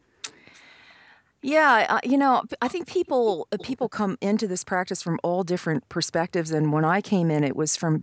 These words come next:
basically really just, "Wow, this is a great way to meditate." And I didn't know anything, uh, about the deities, didn't really realize what mantras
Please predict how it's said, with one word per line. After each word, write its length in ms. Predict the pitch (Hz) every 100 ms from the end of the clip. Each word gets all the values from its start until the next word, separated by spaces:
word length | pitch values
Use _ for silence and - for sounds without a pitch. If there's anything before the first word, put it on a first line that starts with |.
| -
basically 560 | 170 - 170 - 147
really 400 | 147 160 165 147
just, 320 | 135 135 -
"Wow, 240 | 147 147 143
this 180 | 147 -
is 140 | 156
a 40 |
great 280 | 143 147 147
way 140 | 143 147
to 80 |
meditate." 640 | 139 143 135 - - - -
And 220 | 147 147 -
I 100 | 151
didn't 240 | 151 151 131
know 140 | 139
anything, 800 | - 175 180 180 175 175 - - - - - - - - -
uh, 160 | - - -
about 340 | 143 160 147
the 80 | 156
deities, 640 | 151 165 170 165 165 156 - - - - - -
didn't 220 | 190 190
really 320 | 180 180 170
realize 640 | 156 170 170 170 160 156 -
what 400 | - 131 147 165
mantras 840 | 160 156 156 165 - 160 143 -